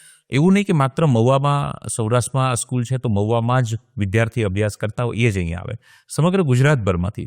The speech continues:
સુરતમાંથી, વડોદરાથી, અલગ અલગ શહેરોથી પણ અહીંયા ઘણા દીકરા અને દીકરીઓ હોસ્ટેલમાં રહીને અભ્યાસ કરી રહ્યા છે, જેથી કરીને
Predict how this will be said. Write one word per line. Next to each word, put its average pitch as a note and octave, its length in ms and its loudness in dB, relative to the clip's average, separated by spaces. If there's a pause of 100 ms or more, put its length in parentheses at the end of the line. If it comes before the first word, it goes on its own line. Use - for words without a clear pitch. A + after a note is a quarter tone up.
(140)
સુરતમાંથી, G#2 720 -2
વડોદરાથી, G2 720 -2
અલગ C3 200 -2
અલગ D3 180 -2
શહેરોથી D3 480 0
પણ E3+ 220 0
અહીંયા C#3 460 -4
ઘણા B2+ 160 2
દીકરા B2 280 0
અને C3 120 2
દીકરીઓ B2+ 360 -2
હોસ્ટેલમાં A#2 440 0
રહીને A2+ 180 0
અભ્યાસ F#2 340 -2
કરી D#2+ 200 -4
રહ્યા E2 240 -8
છે, - 220 -20 (300)
જેથી G2+ 260 -4
કરીને B2 400 2